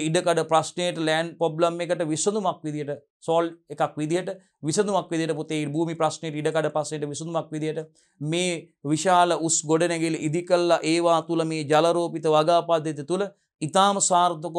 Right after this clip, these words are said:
මිතේ පුතේ මේ සලාද වර්ග නේද පුතේ මේ මෙවැනි, අ, විශේෂයෙන්ම මෙවැනි, අ, මේ, අ, ආ-, ආහාර වර්ග, භෝග වර්ග පුතේ ආහාර භෝග වර්ග,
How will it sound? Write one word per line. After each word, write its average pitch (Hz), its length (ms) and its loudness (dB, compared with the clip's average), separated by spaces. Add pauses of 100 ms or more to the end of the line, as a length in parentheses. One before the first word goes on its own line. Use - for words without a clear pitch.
මිතේ 160 260 -6
පුතේ 165 280 -6
මේ 160 160 -4
සලාද 156 420 2
වර්ග 160 380 2
නේද 156 240 -4
පුතේ 160 240 -6
මේ 156 240 -4 (300)
මෙවැනි, 175 520 0
අ, 143 220 0
විශේෂයෙන්ම 170 680 -4
මෙවැනි, 165 360 -6 (280)
අ, 147 220 0
මේ, 156 260 -2 (240)
අ, 139 120 -2 (680)
ආ-, 151 340 8
ආහාර 170 500 10
වර්ග, 160 320 4
භෝග 170 400 6
වර්ග 160 300 6
පුතේ 156 220 0
ආහාර 156 360 4
භෝග 151 240 -2
වර්ග, 156 280 4